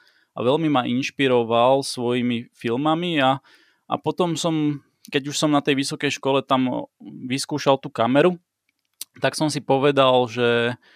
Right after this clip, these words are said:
o, že čo keby si založím produkčnú firmu a tiež baví ma cestovanie, baví ma kamera, skúsim to spojiť a, a uvidíme, a uvidíme, čo to spraví. Tak, o, v, v treťom ročníku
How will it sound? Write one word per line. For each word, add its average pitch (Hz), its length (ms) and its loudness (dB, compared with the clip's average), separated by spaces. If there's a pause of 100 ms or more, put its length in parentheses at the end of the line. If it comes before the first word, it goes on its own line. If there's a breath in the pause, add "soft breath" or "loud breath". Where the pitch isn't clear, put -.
(480 soft breath)
o, 117 560 -4
že 117 220 -4 (500)
čo 160 240 -6
keby 139 640 0
si 120 380 -12
založím 123 500 0
produkčnú 127 400 -4
firmu 143 480 -4
a 131 160 -2 (240)
tiež 151 240 -4 (300)
baví 139 260 0
ma 139 160 0
cestovanie, 151 560 -2
baví 135 300 0
ma 127 100 -2
kamera, 147 400 0
skúsim 147 400 -8
to 139 80 -8
spojiť 143 460 -2 (100)
a, 123 40 2 (520 soft breath)
a - 140 -4
uvidíme, 120 680 -2 (180)
a - 160 -12
uvidíme, 120 420 -4
čo 117 140 -12
to - 100 -18
spraví. 113 540 -4 (400 soft breath)
Tak, 120 240 -6
o, 123 100 2 (140)
v, 117 100 -8 (1040 loud breath)
v - 200 -20
treťom 139 360 0
ročníku 151 640 0